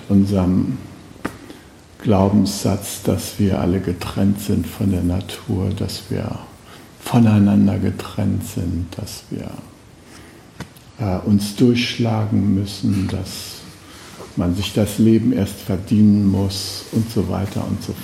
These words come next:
fort. Ja, und, ähm, äh, vor allem,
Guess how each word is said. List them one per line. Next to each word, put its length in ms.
fort. 400
Ja, 480
und, 400
ähm, 360
äh, 1040
vor 240
allem, 540